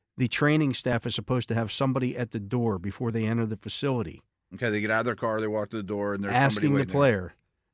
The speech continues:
Speaker 1: "Are you having any s-, any of these symptoms?"
Speaker 2: Okay.
Speaker 1: And if
Speaker 2: So it's
Speaker 1: you
Speaker 2: kinda
Speaker 1: are,
Speaker 2: like a checklist.
Speaker 1: yeah. If
Speaker 2: Okay.
Speaker 1: you are, then they send you to be tested.
Speaker 2: Okay. Yeah, I got sniffles. Boom. You're, go,
Speaker 1: Boom, you're getting
Speaker 2: go
Speaker 1: tested.
Speaker 2: get tested.
Speaker 1: Yeah.
Speaker 2: Okay. And maybe you're on the random list anyway.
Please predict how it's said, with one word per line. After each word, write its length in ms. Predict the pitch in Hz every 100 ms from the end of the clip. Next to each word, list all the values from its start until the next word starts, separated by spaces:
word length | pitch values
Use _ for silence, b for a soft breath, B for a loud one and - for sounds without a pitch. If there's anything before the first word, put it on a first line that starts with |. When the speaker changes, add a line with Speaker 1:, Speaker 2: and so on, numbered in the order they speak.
| _
Speaker 1:
"Are 120 | -
you 160 | 120 120
having 320 | 127 123 123
any 140 | 117 120
s-, 180 | -
any 240 | 143 120 120
of 60 |
these 160 | 110 110
symptoms?" 560 | - 113 104 - - - -
Speaker 2:
Okay. 280 | 104 113 107
Speaker 1:
And 80 | 131
if 100 | 127
Speaker 2:
So 20 |
it's 80 | 143
Speaker 1:
you 80 |
Speaker 2:
kinda 140 | 143 147
Speaker 1:
are, 200 | 143 127
Speaker 2:
like 100 | 120
a 40 |
checklist. 380 | 135 127 117 -
Speaker 1:
yeah. 220 | 135 95 - _ _
If 180 | 110 120
Speaker 2:
Okay. 80 | 143
Speaker 1:
you 140 | 156
are, 180 | 160 156
then 120 | 131 131
they 100 | 127
send 260 | - 120
you 60 | 123
to 60 | 110
be 120 | 110
tested. 420 | - 101 - - _ _ -
Speaker 2:
Okay. 300 | 98 117 101 -
Yeah, 120 | - 107
I 60 |
got 120 | 104 -
sniffles. 420 | 113 95 78 73 -
Boom. 260 | 98 85
You're, 140 | 87 87 -
go, 120 | 104
Speaker 1:
Boom, 180 | 127 107
you're 120 | 117
getting 180 | 123 117
Speaker 2:
go 140 | 120
Speaker 1:
tested. 160 | 107 98
Speaker 2:
get 100 | 92 92
tested. 220 | 82 -
Speaker 1:
Yeah. 100 | 101
Speaker 2:
Okay. 220 | 95 90 87
And 220 | 110 107 113
maybe 220 | 120 113
you're 160 | 113 113
on 100 | 107
the 60 |
random 380 | 104 107 101 98
list 240 | 98 -
anyway. 380 | 98 90 80 62